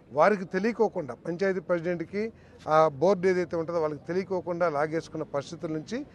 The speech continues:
ఈరోజు ప్రతి పైసా మీద, పంచాయతీకి సంబంధించిన ప్రతి పైసా కూడా పంచాయతీల హక్కు అని చెప్పేసి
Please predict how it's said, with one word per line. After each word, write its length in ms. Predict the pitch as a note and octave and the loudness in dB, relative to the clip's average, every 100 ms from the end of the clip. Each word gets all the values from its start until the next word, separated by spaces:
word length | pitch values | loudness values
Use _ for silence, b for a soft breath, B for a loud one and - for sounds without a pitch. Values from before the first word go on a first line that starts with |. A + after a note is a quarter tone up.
| B B B | B B B
ఈరోజు 520 | C#3+ E3 G3+ A3 G3+ G3+ | -4 4 4 6 4 4
ప్రతి 340 | G3+ D#3 E3+ | 0 -4 -4
పైసా 380 | F3 F#3 G3+ G#3+ | 0 0 2 2
మీద, 180 | F#3+ D#3 | 0 -2
పంచాయతీకి 720 | - D#3 E3+ G3 F#3+ F3+ F3 | -4 -6 -2 -2 -2 -4 -6
సంబంధించిన 500 | E3 E3 E3 E3 D#3+ | -6 -4 -4 -4 -8
ప్రతి 240 | - D3+ | -8 -10
పైసా 360 | D#3+ E3+ E3 E3+ | -6 -6 -4 -4
కూడా 360 | D#3 D#3+ D#3 - - B B B - | -2 -2 -2 -4 -14 B B B -4
పంచాయతీల 560 | D#3 E3+ G3 F#3+ - E3 | -2 2 2 2 0 0
హక్కు 460 | B2+ D#3 - F#3+ | 2 0 2 4
అని 100 | F3 D#3+ | 4 0
చెప్పేసి 540 | - D#3+ - F3+ C3+ | -4 -6 -4 -4 -4